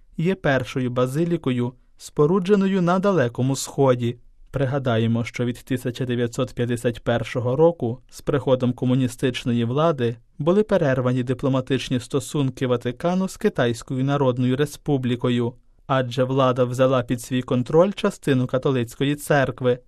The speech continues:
заборонивши будь-яке спілкування зі Святою Столицею. До так званої патріотичної церкви, якою повністю керує держава, включно із призначенням єпископів, належать понад чотири мільйони вірних.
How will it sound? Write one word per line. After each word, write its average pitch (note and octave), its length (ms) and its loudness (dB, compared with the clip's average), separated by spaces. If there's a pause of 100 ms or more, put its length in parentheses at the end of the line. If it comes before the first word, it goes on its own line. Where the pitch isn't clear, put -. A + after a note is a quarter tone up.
(180)
заборонивши C#3+ 800 2
будь-яке B2+ 600 -2
спілкування D3+ 960 -2
зі E3+ 180 -2
Святою B2 540 -2
Столицею. B2 840 -2 (320)
До C#3 180 0
так C3+ 200 -2
званої B2+ 500 0
патріотичної C3 880 -2
церкви, C#3 600 -2
якою C#3 420 0
повністю C3 540 0
керує B2+ 360 0
держава, B2+ 800 0
включно C#3+ 480 -2
із B2+ 180 -4
призначенням C3+ 760 -2
єпископів, B2 880 -4 (100)
належать E3 600 0
понад C#3 360 0
чотири C3 480 0
мільйони C3 520 0
вірних. B2 600 -2